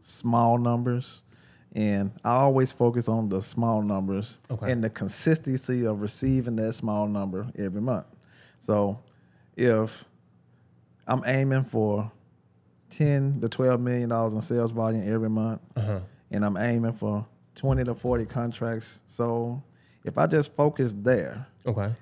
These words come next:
Speaker 1: at the end of the year, all that's gonna add up.
Speaker 2: Mm.
Speaker 1: You know what I mean? Ten times twelve is how much?
Speaker 2: Hundred twenty, yeah.
Speaker 1: And forty times twelve is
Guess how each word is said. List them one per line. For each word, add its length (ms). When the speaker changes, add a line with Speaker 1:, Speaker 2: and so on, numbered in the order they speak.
Speaker 1:
at 140
the 60
end 180
of 80
the 60
year, 260
all 200
that's 180
gonna 260
add 180
up. 240
Speaker 2:
Mm. 260
Speaker 1:
You 60
know 160
what 100
I 40
mean? 120
Ten 600
times 260
twelve 400
is 320
how 100
much? 180
Speaker 2:
Hundred 240
twenty, 280
yeah. 200
Speaker 1:
And 360
forty 360
times 360
twelve 420
is 380